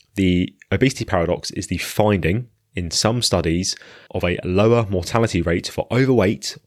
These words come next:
or obese people within certain subpopulations, okay?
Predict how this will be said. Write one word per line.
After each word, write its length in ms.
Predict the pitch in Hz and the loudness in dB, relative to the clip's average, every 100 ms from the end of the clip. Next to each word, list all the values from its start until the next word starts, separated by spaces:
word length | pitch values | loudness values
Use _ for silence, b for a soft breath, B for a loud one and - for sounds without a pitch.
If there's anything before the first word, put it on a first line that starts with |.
| _ | _
or 200 | 104 110 | 2 2
obese 260 | 107 107 - | 4 2 2
people 360 | 92 87 90 | -2 0 0
within 280 | 92 87 85 | 0 -2 -2
certain 480 | - 95 90 - 85 | 0 2 2 0 -4
subpopulations, 1000 | - - 87 - - 85 82 80 78 - _ - | -2 -2 0 -2 -2 -2 0 -2 -6 -8 _ -8
okay? 300 | 85 82 | -2 -2